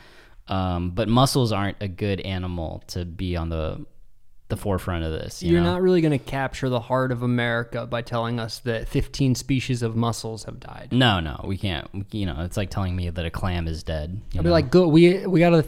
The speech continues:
Speaker 2: talk about Israel, Palestine. We gotta get it down to one mussel."
Speaker 1: Yeah, we gotta get
Speaker 2: There
Speaker 1: down
Speaker 2: should
Speaker 1: to
Speaker 2: be
Speaker 1: one
Speaker 2: one
Speaker 1: mussel.
Speaker 2: oyster and one mussel.
Speaker 1: If we can, if we can have one oyster and one mussel every year go ex-,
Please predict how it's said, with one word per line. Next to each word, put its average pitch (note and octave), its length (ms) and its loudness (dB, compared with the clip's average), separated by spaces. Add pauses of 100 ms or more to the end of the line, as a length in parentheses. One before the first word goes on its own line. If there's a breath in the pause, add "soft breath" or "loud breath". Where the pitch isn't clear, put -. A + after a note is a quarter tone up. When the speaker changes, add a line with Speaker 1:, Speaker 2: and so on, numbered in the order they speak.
(140)
Speaker 2:
talk E3 160 2
about D3 200 4
Israel, D3+ 320 6
Palestine. C3+ 520 4
We B2 80 4
gotta D3+ 160 2
get C#3+ 120 2
it B2+ 100 0
down C#3 260 6
to C#3 80 8
one C3 260 6
mussel." B2+ 460 4
Speaker 1:
Yeah, A2+ 300 4
we G#2 100 -2
gotta B2+ 160 6
get C#3 140 6
Speaker 2:
There C3+ 100 4
Speaker 1:
down C#3+ 80 8
Speaker 2:
should C#3+ 80 6
Speaker 1:
to - 40 6
Speaker 2:
be C#3+ 80 8
Speaker 1:
one C3+ 100 6
Speaker 2:
one D3 200 8
Speaker 1:
mussel. E3 120 8
Speaker 2:
oyster D#3 640 4 (280)
and C3 200 4
one C#3 200 6
mussel. A#2+ 540 0
Speaker 1:
If G#2+ 120 -4
we C#3 100 4
can, C#3+ 300 4
if G#2 160 -4
we A#2 140 -2
can B2 180 2
have G#2 220 0
one G#2 200 2
oyster G2+ 680 -2
and F#2 180 -4
one F#2+ 260 0
mussel F#2 380 -4
every F2 280 -4
year E2+ 180 -2
go E2+ 160 -6
ex-, D#2+ 200 -8